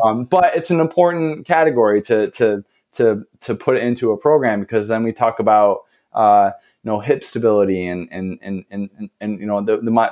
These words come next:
the amount of time we spend on one leg when we're playing sports. I mean, it's all the time. Like, it's very specific, um, when we talk about single leg work. Um, and then I think we can say core would be part of that, uh, the, that movement pattern.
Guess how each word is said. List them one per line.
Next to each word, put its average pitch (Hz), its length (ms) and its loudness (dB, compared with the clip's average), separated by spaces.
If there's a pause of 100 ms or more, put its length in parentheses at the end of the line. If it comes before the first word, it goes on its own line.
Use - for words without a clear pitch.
(120)
the 117 140 -4
amount 127 200 2
of 123 60 -2
time 127 200 0
we 123 80 2
spend 127 240 0
on 117 100 2
one 117 140 2
leg 131 160 4
when 117 140 0
we're 107 100 -2
playing 123 260 0
sports. 123 500 0
I 98 40 -12
mean, 101 140 -6
it's 101 120 -4
all 117 160 2
the 110 80 -2
time. 110 380 0
Like, 98 160 -8
it's 104 100 -4
very 113 240 2
specific, - 800 -6 (380)
um, 104 260 -4
when 104 120 -4
we 104 60 -2
talk 104 200 -4
about 95 180 0
single 104 280 -4
leg 92 140 0
work. 90 360 -2 (380)
Um, 107 300 0
and 131 140 0
then 135 140 4
I 131 100 2
think 131 300 -6
we 127 100 -2
can 123 160 -4
say 120 240 0
core 127 520 2 (460)
would 127 100 0
be 120 180 2
part 123 260 0
of 120 60 0
that, 120 280 4
uh, 113 320 2
the, 113 320 2
that 110 200 2
movement 120 380 0
pattern. 113 520 0